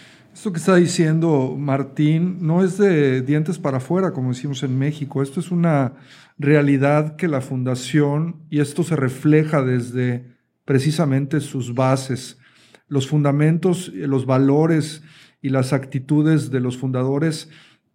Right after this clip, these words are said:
terminan permeando hacia abajo en las organizaciones.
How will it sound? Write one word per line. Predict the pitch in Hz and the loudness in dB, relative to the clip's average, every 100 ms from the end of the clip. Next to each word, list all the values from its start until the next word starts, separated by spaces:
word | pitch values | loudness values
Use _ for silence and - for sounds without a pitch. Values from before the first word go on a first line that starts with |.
| _ _ | _ _
terminan | 156 135 170 185 185 | 2 4 4 4 4
permeando | 151 147 170 202 180 131 143 | 2 4 4 2 2 0 -2
hacia | 127 127 135 | -4 -2 -2
abajo | 135 139 135 143 135 131 | 0 -2 -2 -4 -6 -6
en | 127 | -6
las | 127 127 | -6 -6
organizaciones. | 127 127 127 131 147 139 147 156 | -4 -4 -4 -4 -2 -2 -2 -4